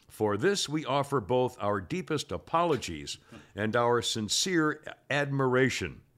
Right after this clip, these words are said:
Littlefeather said, "I was stunned. I never thought," this was just, just a few months ago,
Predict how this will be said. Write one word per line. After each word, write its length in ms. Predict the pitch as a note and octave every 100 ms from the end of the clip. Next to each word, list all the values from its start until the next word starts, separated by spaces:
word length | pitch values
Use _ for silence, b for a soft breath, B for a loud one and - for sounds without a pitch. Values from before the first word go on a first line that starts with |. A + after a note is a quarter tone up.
| _ _ _ _ _ _ - B B B B G2+
Littlefeather 540 | D#3+ F#3 D3 D3 C3
said, 280 | A2+ C#3 C3
"I 120 | A#2+
was 200 | A#2 A2
stunned. 680 | - - - G#3 D#3+ E2+ F2+
I 80 | G2+
never 300 | C3 F#3 E3
thought," 240 | D#3 A#2
this 180 | D#3+ D3
was 140 | A#2+
just, 320 | A2 D#3+ -
just 240 | - D3 -
a 40 |
few 180 | - D3
months 260 | C3 C3+ -
ago, 300 | D#2+ C#2